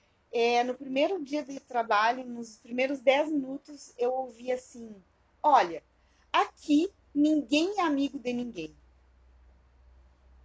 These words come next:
Baita injeção de ânimo, né? Já fica, "Opa, vamos trabalhar." Só que não. Me deu um pânico e eu pensei, "Agora?" Porque eu, quem me conhece sabe que eu sou amorosa, eu sou, eu gosto de abraçar, eu gosto de,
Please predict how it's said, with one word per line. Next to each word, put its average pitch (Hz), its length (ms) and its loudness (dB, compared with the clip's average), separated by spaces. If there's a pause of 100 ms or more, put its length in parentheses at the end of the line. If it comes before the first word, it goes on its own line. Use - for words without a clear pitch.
(140)
Baita 226 300 8
injeção 339 400 -2
de 494 80 6 (160)
ânimo, 320 160 0
né? 220 100 0
Já 208 140 -2
fica, 285 400 0
"Opa, 302 380 6
vamos 226 280 -2
trabalhar." 330 800 2 (400)
Só - 140 -8
que - 160 -12
não. 190 240 -14 (1200)
Me 208 120 -10
deu 226 160 6
um 277 120 2
pânico 247 720 2 (680)
e 247 100 -4
eu 240 100 4
pensei, 262 300 -4
"Agora?" 381 480 -2 (840)
Porque 277 280 -6
eu, 240 200 6
quem 247 200 -8
me 233 120 -4
conhece 226 380 -6
sabe 302 340 -6
que - 120 -20
eu 202 40 -18
sou 196 240 -8
amorosa, 220 640 2
eu 180 60 -20
sou, - 200 -16
eu 185 60 -14
gosto 185 200 -2
de 196 60 -2
abraçar, 214 680 -2
eu 185 80 -6
gosto 180 240 -6
de, 190 160 -18